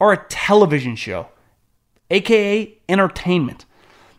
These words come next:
And th-, there's a level, like, Olsen's, like, pretty serious, but he's an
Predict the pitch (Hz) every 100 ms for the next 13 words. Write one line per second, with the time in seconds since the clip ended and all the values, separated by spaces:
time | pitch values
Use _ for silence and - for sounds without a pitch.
0 | _ - 180 180 156 160 185 214 202 185
1 | 196 190 175 165 - 226 240 302 226 156
2 | - 180 151 - 202 277 160 147 - 180
3 | 233 285 359 170